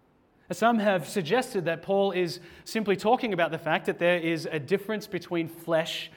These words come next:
and spirit. And so in some sense, because we are spiritual me-, beings, Paul's spirit is in some way with them. Others say that Paul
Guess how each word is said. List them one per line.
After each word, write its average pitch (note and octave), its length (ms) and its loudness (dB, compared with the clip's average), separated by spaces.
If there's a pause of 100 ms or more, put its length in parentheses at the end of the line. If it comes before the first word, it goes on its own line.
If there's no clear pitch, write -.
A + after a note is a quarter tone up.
(140)
and D3 140 -4
spirit. - 640 -2 (380)
And C#3+ 120 -6
so E3+ 160 -2
in F#3 200 -2
some C4+ 260 2
sense, D3+ 320 -4
because D#3+ 320 -6
we D#3+ 120 0
are C#3 120 0
spiritual - 480 -2
me-, G#3 240 -2
beings, E3+ 720 -4 (240)
Paul's F3+ 260 -4
spirit G3 540 -2
is E3 180 -6
in F3 140 -6
some G3 280 -4
way D#3+ 220 2
with D#3+ 300 -2
them. A2+ 180 -8 (1120)
Others F#3 460 4 (520)
say F#3 360 2
that F#3+ 220 -2
Paul F#3+ 480 0